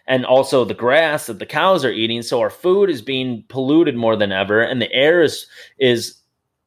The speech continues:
as difficult to breathe as it ever has. So those factors combining together is giving us what we're seeing now with,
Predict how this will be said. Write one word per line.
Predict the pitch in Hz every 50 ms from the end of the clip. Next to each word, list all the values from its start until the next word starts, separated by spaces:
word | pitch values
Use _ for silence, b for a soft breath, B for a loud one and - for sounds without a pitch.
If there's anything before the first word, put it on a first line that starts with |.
| _ _ _ _ _ _ _ -
as | 131 131 113 104
difficult | 98 127 156 156 170 123 135 139 135 -
to | 123
breathe | 110 95 107 113 123 151 170 165 143 127 110
as | 110 107 101 120
it | 113 - -
ever | 123 127 113 107 95
has. | 98 139 151 170 160 127 113 110 110 - - - 110 -
So | - 131
those | 120 110 117 135 143 170 170 -
factors | - 151 143 143 147 - 143 127 -
combining | - - 113 107 110 123 139 147 143 123 107
together | - 110 107 117 135 151 143 123 113 110 104 B B B B B B _
is | 143 139 131 120 110 - - _ _ _ _ _ _ _ _ _ _ _ _ _ _ - 110
giving | 120 135 135 139 139 127
us | 123 123 - 113 - - - -
what | 123 110 110 120 123 113
we're | 117 110
seeing | - - 131 123 113 110 107 107
now | 117 127 135 135 127 123 120 117 110 107 -
with, | 110 113 110 110 107 107